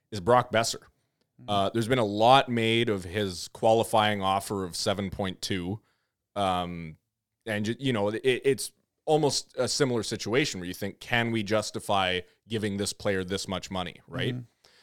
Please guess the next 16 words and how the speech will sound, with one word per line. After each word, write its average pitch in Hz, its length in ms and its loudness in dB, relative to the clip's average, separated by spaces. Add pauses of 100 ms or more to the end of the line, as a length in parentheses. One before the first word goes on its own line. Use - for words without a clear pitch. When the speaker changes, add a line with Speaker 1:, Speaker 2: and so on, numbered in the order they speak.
(500)
Speaker 1:
It 127 160 -2
sounds 147 540 2
like 117 420 2
negotiations 117 1040 -2
have 95 220 -2
gone 107 420 2
very, 107 540 0
very 101 300 0
well. 92 480 -4 (460)
Uh, 107 240 4
Boeser 117 640 2
is 107 160 0
willing 110 480 0
to - 120 -8
take 107 440 -4 (100)
a 98 300 -4